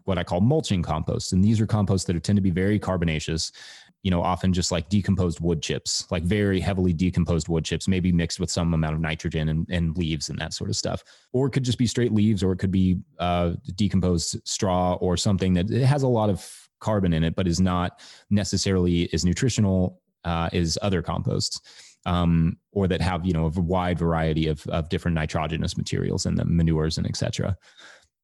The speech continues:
And then, you know, the next one is the, um, inoculating compost. And an inoculating compost is the,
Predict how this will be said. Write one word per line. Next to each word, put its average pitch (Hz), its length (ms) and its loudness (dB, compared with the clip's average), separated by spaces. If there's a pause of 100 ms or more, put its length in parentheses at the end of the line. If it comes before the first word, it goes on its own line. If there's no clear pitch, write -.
And 110 240 4
then, 110 520 4
you 110 200 2
know, 95 100 4
the 92 140 2
next 107 280 2
one 101 320 4
is 92 600 2
the, 87 500 4
um, 78 640 -2 (560)
inoculating 110 640 2
compost. 135 640 -2 (560)
And 98 360 2
an 98 80 4
inoculating 123 540 2
compost 107 580 0
is 90 400 2
the, 82 600 2